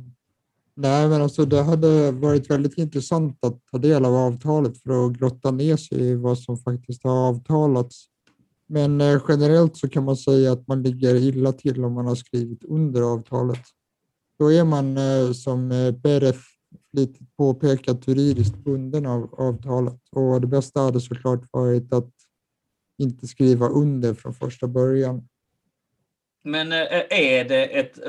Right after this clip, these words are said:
Speaker 2: avtal? För att det, det var väl, var det ett avtal om att gå med, eller var det ett i-, avtal om, av att man är intresserad av att gå med? Det finns ju lite olika takes på det.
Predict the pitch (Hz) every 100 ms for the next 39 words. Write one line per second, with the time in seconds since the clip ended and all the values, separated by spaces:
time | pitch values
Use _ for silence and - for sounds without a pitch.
0 | 131 180 214 - - 151 147 160 170 151
1 | 165 156 160 175 156 143 147 147 151 -
2 | _ _ _ - 214 165 131 131 160 208
3 | 220 165 151 151 143 135 139 143 147 -
4 | 190 185 185 202 151 120 120 - 139 127
5 | 139 139 - 120 120 117 117 120 117 117
6 | - 120 117 127 120 131 120 123 - 117
7 | 101 104 104 104 127 117 101 123 131 165
8 | 147 151 156 156 156 143 131 - 113 95
9 | - 113